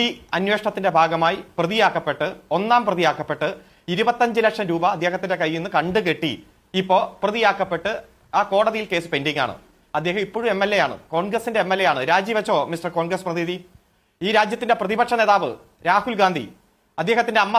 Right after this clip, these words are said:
സോണിയാഗാന്ധി, രണ്ടുപേരും എം പിയും പ്രതിപക്ഷ നേതാവും പ്രധാനപ്പെട്ട പൊസിഷൻ വഹിക്കുന്നവരുമാണല്ലോ. എഴുന്നൂറ്റി അൻപത്തിരണ്ട് കോടി രൂപയുടെ ആസ്തിയാണ് ഇവരുടെ ഉടമസ്ഥതയിലുള്ളത്. രണ്ട് വർഷം മുമ്പ് ഇ ഡിയും സി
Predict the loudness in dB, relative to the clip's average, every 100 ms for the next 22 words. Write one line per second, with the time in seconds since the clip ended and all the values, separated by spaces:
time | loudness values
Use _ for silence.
0 | 0 0 4 4 4 2 0 -8 _ _
1 | _ -2 0 4 4 2 -2 -4 -2 0
2 | -2 -2 -8 -10 -4 0 0 2 4 4
3 | 2 0 2 2 2 0 0 -2 -6 -4
4 | -6 -4 0 0 0 0 4 4 2 0
5 | -6 _ _ _ 0 0 0 -2 0 0
6 | 2 0 0 -2 -2 0 0 -2 0 4
7 | 4 4 2 2 2 -2 -10 _ -8 0
8 | 2 2 2 4 2 2 0 0 0 2
9 | 2 -2 -6 _ _ -4 -2 2 4 2
10 | 2 -2 0 -2 -2 -6 -4 0 0 -2
11 | -6 -6